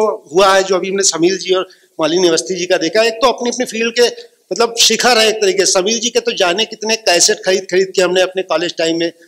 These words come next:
सुने हैं। और एक दौर ऐसा था जब लगता था कोई भी गाना हिट है तो वो समीर ने ही लिखा होगा, एक ऐसा भी दौर देखा है हमने। और मालिनी अवस्थी जी के बारे में क्या कहें, लोक संगीत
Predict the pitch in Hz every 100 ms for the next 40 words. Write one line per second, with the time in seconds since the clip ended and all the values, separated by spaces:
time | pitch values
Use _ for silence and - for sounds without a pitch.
0 | - 175 196 214 202 208 214 202 214 202
1 | 196 220 214 226 240 220 202 - 226 214
2 | 220 220 240 226 208 220 175 233 - 254
3 | 277 262 - 208 214 233 226 220 175 165
4 | 131 131 127 - _ 202 202 185 233 226
5 | 208 202 175 - 143 131 131 - _ _
6 | _ _ - 170 180 208 202 185 202 254
7 | 247 214 233 226 233 220 220 226 226 220
8 | 208 233 214 220 220 214 214 208 226